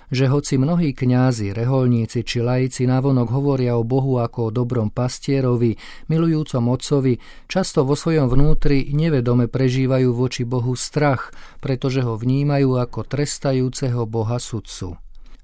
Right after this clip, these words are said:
Páter Freilingsdorf na základe prieskumu tvrdí, že takýto nevedomý postoj voči Bohu prežíva až deväťdesiat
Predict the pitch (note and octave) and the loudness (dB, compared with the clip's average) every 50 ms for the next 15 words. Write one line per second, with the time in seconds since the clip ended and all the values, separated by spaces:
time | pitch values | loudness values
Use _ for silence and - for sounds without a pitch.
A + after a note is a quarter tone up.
0 | - - - - B2 A#2 A#2 - - A2 G#2+ - - C3+ C3+ C#3 C#3+ C3 A#2+ A#2+ | -20 -18 -8 -4 -4 -4 -4 -4 -4 -6 -6 -6 -4 -2 0 0 2 2 2 2
1 | A#2 A2+ A#2 B2 B2 C3+ C#3+ - - - C3+ C3 B2+ A#2 B2+ B2 A#2+ - - B2+ | 2 2 2 2 2 2 0 -2 -4 -2 0 0 2 2 2 2 0 0 0 -2
2 | B2 A#2 A2+ G2+ - B2 B2+ C3 - - - C#3+ C3 A#2+ A#2+ - B2 B2+ B2 A#2 | 0 0 -2 -4 -2 -2 0 0 -2 -2 0 2 2 2 2 0 -2 -2 -2 -2
3 | B2 B2+ C3+ D3 C#3+ - - - - - - - A#2 B2 A#2+ - - C#3+ - - | 0 0 0 0 -2 -6 -14 -20 -20 -16 -8 -4 -2 -2 -2 -2 -2 -4 -4 -2
4 | D#3+ D3+ C#3+ - D3+ B2+ A#2 A#2 B2+ D3+ D#3+ F3 D#3 E3 D#3+ C#3+ C3 A#2+ - D3 | -4 -4 -2 0 0 2 4 4 2 2 2 0 0 2 2 2 2 2 2 0
5 | D3+ - - - D3 C3 B2 C3 C3 B2+ - - A2+ G#2+ A#2 B2 B2 C3+ C#3+ C#3 | -2 -2 0 0 0 2 2 2 0 0 -2 -4 -4 -2 -2 -2 0 0 -2 -2
6 | - C3+ C3 B2+ B2 B2 B2+ B2+ B2 B2+ B2 B2 B2+ B2+ A#2 G#2+ G#2+ G#2 G#2 G#2+ | -2 -2 0 0 0 0 0 0 0 0 0 0 0 -2 -4 -4 -4 -4 -4 -4
7 | A#2 D3 E3 E3+ D#3 C#3+ D3 C#3 - - - B2+ A#2 A2+ - | -2 -2 0 0 0 -2 -2 -4 -4 -4 -2 0 -2 -2 -4